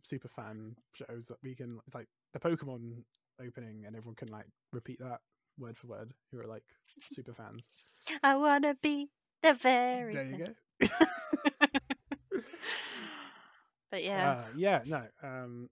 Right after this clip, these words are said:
Speaker 1: yeah, I mean, it had, it had its corny lines, but I think I knew that going into it, you know what I mean?
Speaker 2: Yeah.
Speaker 1: Like, I kn-, I, I've experienced C W shows, so I knew the corniness
Speaker 2: Mm-hmm.
Speaker 1: was there. I knew that there was gonna be some eye-rolly moments, so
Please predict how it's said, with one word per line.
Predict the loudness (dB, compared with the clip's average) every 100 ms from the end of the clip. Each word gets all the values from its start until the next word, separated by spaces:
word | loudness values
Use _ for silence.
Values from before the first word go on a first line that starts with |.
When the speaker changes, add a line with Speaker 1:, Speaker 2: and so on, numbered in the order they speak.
| _
Speaker 1:
yeah, | -6
I | -2
mean, | 0
it | 4
had, | 4 4
it |
had | 6 6
its | 6 0
corny | -2 0 2
lines, | 2 0 -2
but | -2
I | 0
think | 0 -4 -18 -20 _ _ _ _ _ _ -2
I | 0 2
knew | 2 2 4
that | 4 2 0
going | 0 0
into | -4 -4 -6
it, | -8 -10
you | -12
know | -10
what | -8
I |
mean? | -8 -8 -12 -6
Speaker 2:
Yeah. | -6
Speaker 1:
Like, | -6 -10 0
I | 2
kn-, | 2 0 -2 -6
I, | -12 -6
I've | -4 -4 -6 -20 -20 -20
experienced | -20 -10 -4 -4 -4 -6
C | -8
W | -8 -8
shows, | -6 -8 -8 -12
so | -12 -12
I |
knew | -10 -6 -4 -4 -6 -10 -16 _ _ _
the | -10
corniness | -8 -8 -8 -10
Speaker 2:
Mm-hmm. | -10
Speaker 1:
was | -12
there. | -10 -10 -10
I | -10
knew | -10 -12
that | -12
there | -10
was | -12
gonna | -12 -14 -12
be | -12
some | -14 -14 -12
eye-rolly | -12 -10 -12 -12
moments, | -12 -12 -14 -16
so | -16